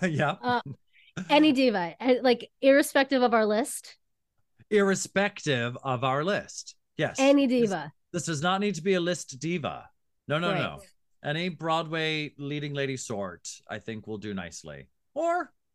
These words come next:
Speaker 1: if you feel diva outside of the Broadway world, I don't know. Uh, for Phantom, I'm
Speaker 2: You go
Speaker 1: okay,
Speaker 2: first. I wanna
Speaker 1: I
Speaker 2: hear
Speaker 1: know what
Speaker 2: this.
Speaker 1: I'm doing here.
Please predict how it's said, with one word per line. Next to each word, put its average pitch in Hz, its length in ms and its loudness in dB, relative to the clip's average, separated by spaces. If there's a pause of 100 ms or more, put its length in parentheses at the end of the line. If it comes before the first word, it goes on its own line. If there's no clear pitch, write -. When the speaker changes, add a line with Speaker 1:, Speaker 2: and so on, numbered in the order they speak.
(140)
Speaker 1:
if 160 120 -8
you 185 160 -2
feel 180 320 -2
diva 170 300 -6
outside 170 540 -2
of 190 40 -6
the 131 60 -8
Broadway 95 300 -6
world, 98 260 -6
I 117 80 -4
don't 131 120 -8
know. 98 200 -6 (560)
Uh, 165 360 2 (180)
for 185 140 -2 (220)
Phantom, 180 800 -2 (640)
I'm 196 460 0
Speaker 2:
You 269 180 2
go 302 140 8
Speaker 1:
okay, 202 80 4
Speaker 2:
first. 202 340 0
I 233 80 2
wanna 254 180 4
Speaker 1:
I 226 80 4
Speaker 2:
hear 185 60 4
Speaker 1:
know 190 120 4
what 180 100 2
Speaker 2:
this. 156 80 0
Speaker 1:
I'm 143 60 -4
doing 127 240 -2
here. 98 340 -6